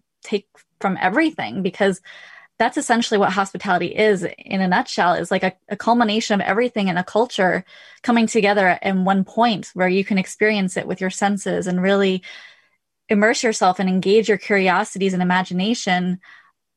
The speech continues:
in all kinds of ways, right? It's not just about the food and beverage, like, that's so, we might, like, that's what we think of a lot of times when we think of hospitality, like, entertainment.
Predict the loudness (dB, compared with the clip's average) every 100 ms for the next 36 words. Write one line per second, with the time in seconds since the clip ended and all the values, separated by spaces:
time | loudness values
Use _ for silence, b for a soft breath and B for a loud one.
0 | _ _ _ _ _ 0 2 0 0 0
1 | 2 0 -2 -8 -14 -4 2 2 2 0
2 | 0 2 0 0 0 -2 -4 0 4 4
3 | 4 2 0 2 2 4 4 0 -2 -4
4 | -2 -4 0 0 0 0 0 -2 -10 B
5 | B B _ 0 2 2 2 2 2 2
6 | 4 2 2 0 -4 -2 -4 -4 -4 -2
7 | -2 -4 -8 -4 -2 0 0 0 -2 -4
8 | -4 -4 -2 -2 -4